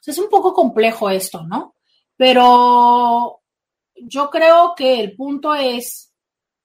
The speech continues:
seamos conscientes, y justo ahí estaba en ese punto, seamos conscientes de nuestras carencias y de nuestras habilidades, y cómo es que las utilizamos, y cómo es que pueden afectar. ¿Sabes? Es, si yo soy, eh, coqueto o coqueta naturalmente,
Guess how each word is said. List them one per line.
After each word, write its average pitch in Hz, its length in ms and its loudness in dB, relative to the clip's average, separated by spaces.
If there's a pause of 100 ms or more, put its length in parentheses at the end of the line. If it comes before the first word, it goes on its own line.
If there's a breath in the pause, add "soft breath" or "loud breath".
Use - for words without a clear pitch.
seamos 262 560 -6
conscientes, 294 720 -10
y 262 60 -14
justo 233 280 -14
ahí 240 220 -8
estaba 226 320 -6
en 220 80 -10
ese 220 200 -14
punto, 320 360 -14
seamos 226 380 -12
conscientes 254 540 -10
de 240 80 -8
nuestras 214 360 -12
carencias 214 560 -8
y 269 40 -6
de 214 80 -6
nuestras 190 300 -12
habilidades, 196 800 -6 (300 soft breath)
y 220 180 -8
cómo 262 300 0
es 311 140 -6
que 311 100 -8
las 262 240 -4
utilizamos, 202 1000 -8 (800)
y 214 140 -16
cómo 254 280 -2
es 302 140 -6
que 277 120 -10
pueden 226 320 -6
afectar. 233 640 -6 (720)
¿Sabes? 233 440 -4
Es, 247 260 -8
si 208 360 -10
yo 285 500 4
soy, 277 640 -4
eh, 214 260 -4
coqueto 247 640 -4
o 202 220 -4
coqueta 226 500 -8
naturalmente, 208 1120 -8